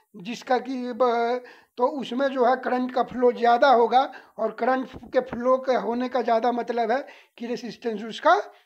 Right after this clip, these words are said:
कम होगा। उसके, तो इस तरीके से हमने समझ लिया कि वी आई और आर के बीच में और जो कंडक्टर का, अ, डायामीटर है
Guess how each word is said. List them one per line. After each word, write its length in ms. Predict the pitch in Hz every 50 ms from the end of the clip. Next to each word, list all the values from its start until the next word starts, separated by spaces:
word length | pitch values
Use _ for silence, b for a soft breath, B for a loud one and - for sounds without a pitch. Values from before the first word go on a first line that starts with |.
| b b _ _ -
कम 160 | - 262 254 226
होगा। 400 | 202 180 185 180 165 175 165 170 _ b b b b b b b b b _ _ -
उसके, 420 | 339 233 - - - 285 269 269 277 311 - - - b b b b b b b _ _ _ _ _ _ _ _ _ _ _ _ _ _ b b b b b -
तो 100 | 240 247 262
इस 220 | 269 269 262 -
तरीके 380 | 277 262 262 254 254 254 285 269
से 140 | 269 294
हमने 280 | 240 247 254 254 254 254
समझ 240 | 247 254 240 254 240 220
लिया 280 | 233 233 240 254 269 269
कि 140 | 262 285
वी 340 | 226 175 180 220 240 254 311 - -
आई 340 | 262 247 220 247 269 277 277 - b b b b b
और 240 | 240 240 247 247 - -
आर 220 | 233 226 254 247
के 140 | - - 262 -
बीच 300 | - 247 240 247 - 247
में 300 | 240 254 254 262 269 269 b b b b b _ -
और 320 | - 226 240 240 233 233
जो 160 | 226 254 254 247
कंडक्टर 600 | 254 247 240 240 233 240 233 233 - 269 254 247
का, 240 | 254 247 240 240 247 254 254 254 B B B B B -
अ, 240 | 233 208 226 226 220
डायामीटर 760 | 208 180 233 233 240 254 262 247 247 247 240 240 262 240 226 220
है 280 | 233 240 277 285 -